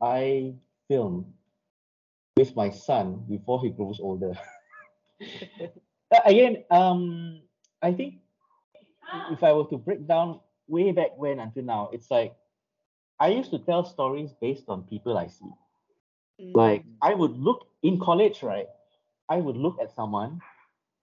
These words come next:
Speaker 1: and then I imagine a story around that person based on what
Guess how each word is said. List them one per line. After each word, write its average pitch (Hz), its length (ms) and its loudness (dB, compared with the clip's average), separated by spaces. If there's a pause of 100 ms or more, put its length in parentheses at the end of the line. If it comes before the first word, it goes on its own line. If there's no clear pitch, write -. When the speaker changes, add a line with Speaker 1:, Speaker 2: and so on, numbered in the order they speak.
(460)
Speaker 1:
and 131 100 -4
then 165 140 -2
I 120 300 0
imagine 135 420 -2
a 120 80 -8
story 117 640 -4 (100)
around 92 420 -2
that 87 160 -10
person 90 460 -12 (640)
based 131 300 0
on 90 320 -2 (760)
what 117 340 0